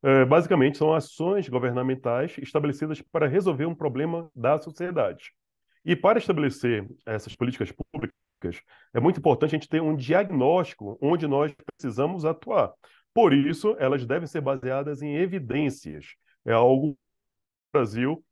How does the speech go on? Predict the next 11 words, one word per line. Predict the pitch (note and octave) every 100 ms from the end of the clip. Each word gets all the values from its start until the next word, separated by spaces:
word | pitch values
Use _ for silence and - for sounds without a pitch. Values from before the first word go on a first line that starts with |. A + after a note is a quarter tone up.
| _ _
cada | C#3+ C3+
vez | B2 _ _ -
mais, | A#2+ A#2+ C#3+ E3+ - -
é, | B2
tem | C3+
sido, | C3+ C3+ C3 C3 C3
é, | A#2 - G#2 G#2+
é, |
mais | G2+ A#2 C3+
importante, | B2+ B2+ - A2 E3+ - A#2
né? | A2